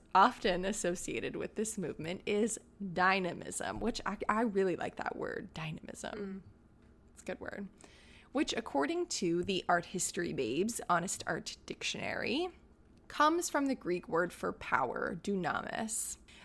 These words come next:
Speaker 1: They write that, quote, "The theory is that all phenomena can be explained as manifestations of force. If something is dynamic,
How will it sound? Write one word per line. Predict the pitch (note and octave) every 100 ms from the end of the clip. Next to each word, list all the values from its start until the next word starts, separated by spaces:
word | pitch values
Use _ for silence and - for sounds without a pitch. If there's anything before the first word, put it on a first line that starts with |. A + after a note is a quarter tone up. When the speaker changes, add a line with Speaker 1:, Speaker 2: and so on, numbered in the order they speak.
| -
Speaker 1:
They | A3 F#4+
write | B3+ B2 C4 -
that, | - -
quote, | - - - - - - - - -
"The | A3
theory | - C#4+ F4 G#4
is | F#3 F3
that | F#3 -
all | F#3 G#3+
phenomena | - C#4 G#3 - D#3 D3
can | - F3
be | - -
explained | - - - D#3+ B2+ F3+ -
as | F3
manifestations | F#3 F#3+ A#3 C#4 D4 - F3+ - F3+ -
of | E3
force. | - - D#3+ - F#3+ - - - - - -
If | G3
something | - C#4 D#4 F4
is | D4 C4+
dynamic, | B3+ A3+ F#3 - F#2+ F#3+